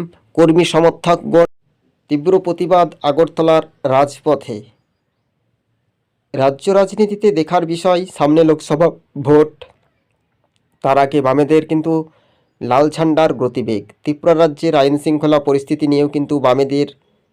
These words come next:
দাপট একেবারে স্পষ্ট। বিজেপির বিরুদ্ধে, বিজেপির দুর্নীতির বিরুদ্ধে এবার সরব হয়েছে ত্রিপুরা রাজ্য কমিটির সম্পাদক জিতেন্দ্র চৌধুরী। রাজ্যের কার্যত আগরতলা রাজপথ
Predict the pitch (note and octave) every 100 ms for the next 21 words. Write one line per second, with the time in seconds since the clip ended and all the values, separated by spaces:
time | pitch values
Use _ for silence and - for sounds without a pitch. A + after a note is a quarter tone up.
0 | _ _ _ _ - A2+ B2+ C3 D#3 D3
1 | C#3 C#3 C3+ C3 - D3+ D3 - F3 F#3
2 | _ _ _ - B2 C#3 D#3 E3+ F3 B2
3 | C#3+ D#3+ C#3+ E3+ C3+ C3+ D#3 E3 C#3 C#3+
4 | D3+ D3+ D3+ D3 D3+ C3+ D#3 D3 C#3+ C#3
5 | - C3+ C#3 C#3+ D3+ D3 D#3 D#3 _ _
6 | _ D3 C#3+ D#3 C#3+ B2 B2+ D3+ C#3 C3+
7 | C3+ C3+ C3 D3 D3 C3 A2 B2 D3+ C#3+
8 | C3+ C3+ A#2+ A2+ G#2+ G#2 _ _ _ _
9 | - C3 C#3 - E3 D#3+ D3+ D3 F#3+ F#3+
10 | C#3+ E3 - C#3+ D3 E3+ - D#3+ D3 D#3
11 | - - A2+